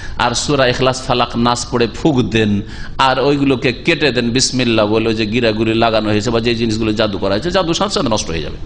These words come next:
জাদু করার খবর রাখে, কাল জাদু করেছেও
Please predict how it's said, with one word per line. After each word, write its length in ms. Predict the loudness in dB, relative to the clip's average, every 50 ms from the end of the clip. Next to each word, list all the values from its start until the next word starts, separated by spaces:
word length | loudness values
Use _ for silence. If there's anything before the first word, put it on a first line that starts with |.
| -10 -8 -8 -8 -8 -8 -8 -8 -10 -10 -10 -8 -8 -8 -8 -8 -8 -8 -4 -2
জাদু 240 | -2 0 0 0 0
করার 200 | 0 0 0 0
খবর 300 | 0 2 2 2 2 0
রাখে, 200 | -2 -2 -4 -4 -6 -6 -8 -6 -2
কাল 100 | 0 0
জাদু 200 | 2 2 2 0
করেছেও 400 | 0 0 0 0 0 0 -2 -2